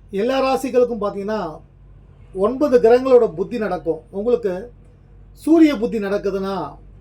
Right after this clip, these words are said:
கன்னிராசினியர்களுக்கு சூரிய புத்தி நடக்குதுன்னா, நவகிரகத்தில் இருக்கக்கூடிய சூரிய பகவானுக்கும் சூரிய நாராயண பெருமாளுக்கும் அர்ச்சனை செய்து வழிபடுவது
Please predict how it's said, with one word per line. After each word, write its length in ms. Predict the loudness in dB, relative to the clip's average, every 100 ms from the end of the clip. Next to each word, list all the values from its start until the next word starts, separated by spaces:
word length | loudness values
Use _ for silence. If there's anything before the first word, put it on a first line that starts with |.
| -10
கன்னிராசினியர்களுக்கு 920 | -4 0 4 2 2 -4 -2 -4 -4
சூரிய 360 | -2 -2 0 0
புத்தி 180 | -2
நடக்குதுன்னா, 560 | -6 -4 -4 -4 -4 -6 -8 -12 -20 -20 -20 -20 -20 -20 -20 -14
நவகிரகத்தில் 520 | 0 4 6 6 4
இருக்கக்கூடிய 320 | 4 4 4 2
சூரிய 360 | 2 2 4
பகவானுக்கும் 760 | 4 2 0 -2 -4 -4 -6 -6 -12 -20 -20 -20 -20 -20 -20
சூரிய 420 | -12 -4 0 2 2
நாராயண 460 | 4 2 4 2 4
பெருமாளுக்கும் 840 | 4 4 4 2 2 2 -2 -4 -10 -18 -20 -18
அர்ச்சனை 360 | -12 -4 0 2
செய்து 380 | 2 2 2 0
வழிபடுவது 500 | 0 0 -2 -2